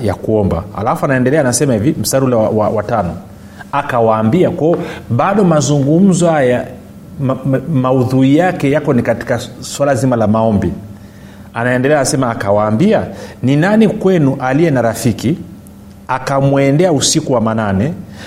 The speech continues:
na kumwambia, "Rafiki yangu, nikopeshe mikate mitatu, kwa sababu rafiki yangu amefika kwangu,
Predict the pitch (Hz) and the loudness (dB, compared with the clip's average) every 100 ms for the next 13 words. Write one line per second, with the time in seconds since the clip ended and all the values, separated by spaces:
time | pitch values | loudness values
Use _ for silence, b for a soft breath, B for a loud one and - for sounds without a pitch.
0 | B 113 127 139 135 139 135 135 143 180 | B 0 2 0 0 0 2 2 4 4
1 | 143 120 - 123 113 98 92 151 - B | 2 0 -4 0 0 0 0 -2 -6 B
2 | B 113 127 - 110 196 185 143 135 160 | B -4 -2 -2 0 0 2 0 0 -2
3 | - 120 113 123 101 - 135 202 B B | 0 0 0 0 -2 -2 -4 -6 B B
4 | B 127 135 139 170 151 131 - - 143 | B -2 0 0 2 2 0 -2 -2 2
5 | 180 170 120 120 - 135 117 120 101 92 | 2 2 0 0 -2 -4 -2 0 0 0
6 | - | -2